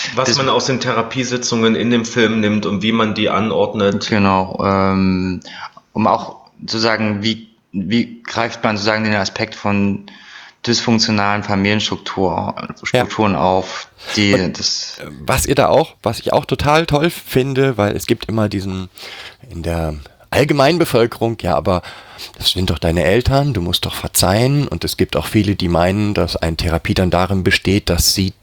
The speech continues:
Speaker 3: dass das Opfer dann auch noch den Tätern verzeihen muss. Ähm, und in eurem Film wird deutlich, um was es eigentlich beim Verzeihen geht. Nämlich sich selber zu verzeihen.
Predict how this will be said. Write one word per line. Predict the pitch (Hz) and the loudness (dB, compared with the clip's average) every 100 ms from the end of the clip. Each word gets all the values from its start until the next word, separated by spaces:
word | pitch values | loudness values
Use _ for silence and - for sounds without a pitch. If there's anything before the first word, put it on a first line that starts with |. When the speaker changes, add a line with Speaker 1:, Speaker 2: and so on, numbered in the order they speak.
| _ _ _ | _ _ _
Speaker 3:
dass | 101 - | -2 0
das | 101 - | 0 0
Opfer | - - 101 | -2 0 2
dann | 95 95 | 2 2
auch | - | 2
noch | 92 | -2
den | - 90 87 - - | 0 0 0 -6 0
Tätern | 104 104 110 107 107 | 2 4 2 2 0
verzeihen | - 92 101 113 135 | -2 0 2 2 2
muss. | 170 - - - - - - - - | 2 0 -8 -10 -8 -8 -10 -8 0
Ähm, | 113 113 117 110 | 2 2 0 0
und | 107 107 - _ 117 | -2 -2 -8 _ -2
in | 110 | 2
eurem | 113 117 127 | 2 2 0
Film | 131 123 | -2 0
wird | 120 110 | 0 4
deutlich, | 107 117 117 - - _ | 4 2 -2 -4 -10 _
um | 123 107 | 0 2
was | 113 | 2
es | - - | 0 2
eigentlich | 107 165 135 | 2 0 -2
beim | 78 | -2
Verzeihen | - 87 - 82 87 | -4 -6 -4 -4 -8
geht. | - - - _ _ _ _ _ - | -12 -14 -20 _ _ _ _ _ -4
Nämlich | 85 107 131 - | 0 2 0 0
sich | 117 - | 0 2
selber | 90 139 131 | 2 2 -2
zu | - | -4
verzeihen. | 92 - 73 67 | -6 -4 -4 -6